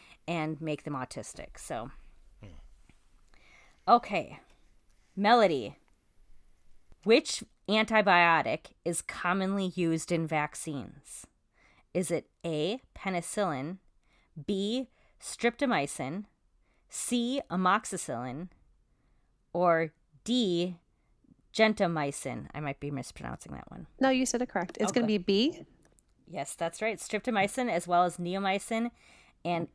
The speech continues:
Speaker 1: <laughs> oh gosh, amphetamycin. No, amphetamycin.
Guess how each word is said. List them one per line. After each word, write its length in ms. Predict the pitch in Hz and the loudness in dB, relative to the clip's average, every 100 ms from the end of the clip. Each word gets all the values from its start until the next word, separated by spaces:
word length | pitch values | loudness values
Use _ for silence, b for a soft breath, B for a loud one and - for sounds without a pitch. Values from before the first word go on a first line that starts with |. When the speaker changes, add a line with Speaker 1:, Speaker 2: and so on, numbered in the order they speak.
| - - - | -16 -20 -20
Speaker 1:
<laughs> 180 | - - | -18 -4
oh 100 | 208 - | -4 -4
gosh, 300 | - 92 - - B 240 - | -6 -8 -10 -18 B -6 -2
amphetamycin. 1040 | 208 - 214 233 214 147 - 165 165 202 - _ | -2 0 4 4 4 0 -2 -4 -4 -6 -12 _
No, 240 | 190 185 - | -2 0 0
amphetamycin. 1700 | 196 185 - 240 254 262 208 190 196 190 185 180 185 - 170 143 165 | -2 -2 4 6 6 4 0 -4 -4 -2 0 0 -2 -8 -8 -6 -8